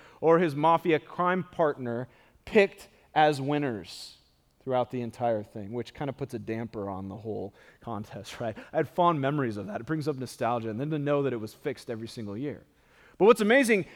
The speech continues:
and this has come back to the, come back to light because, uh, H B O is, is, is doing a, a documentary on this whole thing and how the whole thing went down. And one of the things, I've been watching this thing, and one of the things that's interesting about this documentary is they are interviewing some of the people who took part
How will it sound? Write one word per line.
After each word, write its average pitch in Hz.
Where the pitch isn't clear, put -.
and 185
this 220
has 247
come 240
back 214
to 202
the, 180
come 208
back 196
to 180
light 180
because, 160
uh, 156
H 175
B 180
O 180
is, 139
is, 135
is 135
doing 151
a, 127
a 131
documentary 143
on 123
this 120
whole 135
thing 107
and 120
how 170
the 175
whole 170
thing 160
went 143
down. 151
And 139
one 196
of 240
the 165
things, 185
I've 180
been 170
watching 175
this 139
thing, 160
and 156
one 202
of 269
the 196
things 214
that's 160
interesting 190
about 143
this 151
documentary 170
is 127
they 160
are 160
interviewing 165
some 208
of 220
the 214
people 185
who 165
took -
part 196